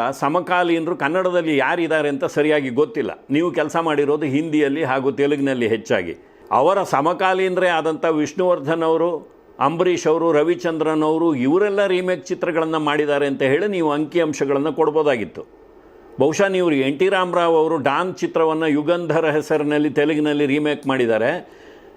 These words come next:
ರಜನಿಕಾಂತ್, ಚಿರಂಜೀವಿ ಅವರು ಯಾವ್ಯಾವುದೋ ಚಿತ್ರಗಳನ್ನ ಮಾಡಿರ್ಬೋದು.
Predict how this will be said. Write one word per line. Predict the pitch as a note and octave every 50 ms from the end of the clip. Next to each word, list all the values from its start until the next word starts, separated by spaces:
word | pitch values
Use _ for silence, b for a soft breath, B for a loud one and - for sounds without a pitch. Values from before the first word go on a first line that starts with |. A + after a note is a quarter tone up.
| B B - - -
ರಜನಿಕಾಂತ್, | D3+ D#3 D#3+ E3 F#3 F#3 F#3+ E3+ F#3 F3 F3 D3+ -
ಚಿರಂಜೀವಿ | D#3 D#3+ E3+ E3+ D#3+ D3 D#3+ D#3 D3+ D#3
ಅವರು | D3+ D#3 D#3 F3+
ಯಾವ್ಯಾವುದೋ | E3+ D#3 C#3 D3 D3+ D3 D3 D3 D3+
ಚಿತ್ರಗಳನ್ನ | D3 - C#3+ - D3+ D3+ D3 C#3+ C#3 C3+ C3
ಮಾಡಿರ್ಬೋದು. | A#2+ A#2+ A#2+ C3+ C#3+ C3 A#2+ A2 A2 G#2+ G#2 B2+ D#3+ - B